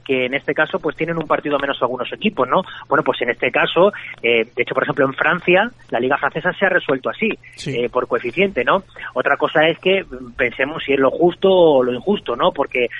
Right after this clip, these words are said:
Speaker 1: eh, se habla de que valgan los resultados hasta la primera vuelta, se habla de que valieran los resultados hasta ahora y no tengamos en cuenta que ha habido equipos que tengan un partido menos.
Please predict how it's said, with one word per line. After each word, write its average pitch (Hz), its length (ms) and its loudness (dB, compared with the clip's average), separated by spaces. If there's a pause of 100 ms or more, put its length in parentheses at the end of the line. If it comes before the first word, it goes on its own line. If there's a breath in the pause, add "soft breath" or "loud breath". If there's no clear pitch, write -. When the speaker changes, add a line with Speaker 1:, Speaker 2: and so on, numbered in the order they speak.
(180 loud breath)
Speaker 1:
eh, 120 180 2 (120)
se 139 60 4
habla 143 260 4
de 139 280 2 (200 loud breath)
que 147 80 4
valgan 143 260 2
los 135 120 2
resultados 139 360 -2
hasta 139 220 -2
la 131 400 0 (300)
primera 131 340 -2
vuelta, 190 580 2 (380 loud breath)
se 139 100 0
habla 147 280 2
de 139 120 -6
que 131 360 -2
valieran 139 340 -2
los 123 100 -2
resultados 135 320 -2
hasta 127 200 0
ahora 135 540 2
y 151 140 -14
no 135 120 -8
tengamos 135 360 -8
en 123 80 -8
cuenta 135 240 -4
que 127 100 0
ha 127 40 4
habido 127 180 4
equipos 127 260 0
que 123 80 0
tengan 123 180 2
un 123 80 0
partido 117 380 2
menos. 196 460 4